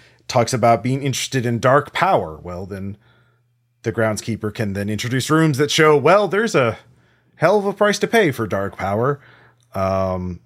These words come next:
and, uh, but you also create bonds with other players through the sisterly bonds. Um, and this also is used to create tension between the players,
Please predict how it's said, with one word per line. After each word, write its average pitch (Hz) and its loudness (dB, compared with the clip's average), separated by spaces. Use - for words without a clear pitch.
and, 104 0
uh, 104 0
but 110 -2
you 123 -4
also 139 4
create 110 -2
bonds 120 4
with 113 -2
other 104 -2
players 98 0
through 110 -8
the 101 -10
sisterly 113 -2
bonds. 101 0
Um, 92 -6
and 107 -4
this 123 0
also 113 4
is 104 -4
used 107 -4
to 113 -6
create 110 -2
tension 139 2
between 107 -4
the 98 -6
players, 120 0